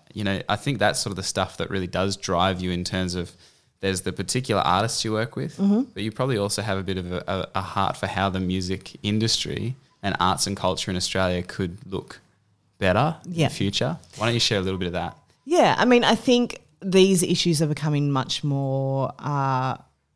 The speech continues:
Speaker 2: the music industry has become much more aware of those two particular issues of, of mental health and well-being and women in music. And yeah, I am really strongly passionate about those.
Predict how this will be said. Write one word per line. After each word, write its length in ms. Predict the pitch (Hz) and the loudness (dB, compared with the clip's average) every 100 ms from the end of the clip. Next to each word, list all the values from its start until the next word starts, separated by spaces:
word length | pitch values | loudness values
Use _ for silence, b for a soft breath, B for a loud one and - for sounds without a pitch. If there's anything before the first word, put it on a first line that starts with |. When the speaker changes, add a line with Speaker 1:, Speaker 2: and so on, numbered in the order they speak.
| _ | _
Speaker 2:
the 160 | 156 160 | -4 2
music 300 | 156 139 143 | 2 2 0
industry 220 | 139 143 | 0 -2
has 80 | 131 | -4
become 420 | 151 135 139 - | -4 -4 -4 -6
much 240 | 139 - 135 | -6 -4 -2
more 100 | 131 | 0
aware 260 | 131 107 | 0 0
of 80 | 120 | 0
those 400 | 135 117 135 - - - | -2 -2 -4 -8 -14 -6
two 180 | - 302 | 2 2
particular 400 | 170 143 131 98 | 2 0 0 -2
issues 420 | 131 - 123 147 | -4 -2 -2 -2
of, 220 | 135 131 - | -4 -6 -8
of 160 | 139 143 | -6 -2
mental 300 | 135 135 135 | -2 -2 -2
health 340 | 113 127 - | -2 -4 -6
and 200 | 131 143 | -6 -2
well-being 600 | 113 135 135 127 135 139 | 0 2 0 0 0 0
and 320 | 82 117 135 B B B - | -2 -2 -4 B B B 0
women 260 | 175 165 | 4 4
in 140 | 156 151 | 4 2
music. 500 | 151 151 151 139 - - | 2 2 2 2 0 -2
And 240 | 143 139 - | 0 0 0
yeah, 220 | 160 147 | 4 4
I 60 | |
am 200 | 147 147 151 | 4 2 2
really 380 | 147 143 139 b b b b | 2 0 -2 b b b b
strongly 640 | - - - - 147 143 135 | -4 -2 0 2 4 4 0
passionate 480 | 127 135 - 131 | -2 -4 -2 -2
about 320 | 131 127 95 - | 0 0 -2 -4
those. 400 | 113 95 - | -4 -2 -2